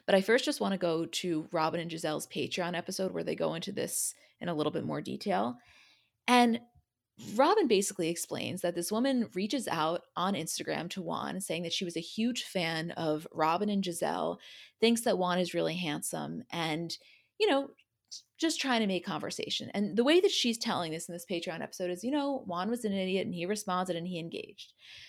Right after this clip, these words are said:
So she f-, starts out by saying that this woman lives in Canada and Canada was on strict lockdown during covid. So to her, that directly refutes the woman's statement that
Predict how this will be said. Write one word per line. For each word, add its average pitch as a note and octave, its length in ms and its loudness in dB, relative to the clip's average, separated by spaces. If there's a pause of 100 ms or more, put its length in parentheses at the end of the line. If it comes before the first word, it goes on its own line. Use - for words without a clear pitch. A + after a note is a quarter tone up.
(300)
So C#4 340 10 (240)
she - 220 2
f-, B3 180 -4
starts D4+ 340 6
out A3+ 160 4
by F3+ 120 4
saying F3 300 0
that F3 120 -4
this - 140 -6
woman G3+ 260 2
lives F3 200 4
in F#3+ 100 0
Canada C#3 680 -2
and E3 300 -6
Canada G3 380 2
was F3 160 0
on E3 160 -4
strict G#3 320 -2
lockdown E3 420 -2
during - 220 -6
covid. - 400 -6
So - 160 2
to B3 140 -2
her, A#3+ 280 6
that E3+ 320 2
directly F#3+ 380 2
refutes E3+ 380 -4
the E3+ 100 -6
woman's E3 280 -6
statement D#3 400 -4
that D#3+ 260 -2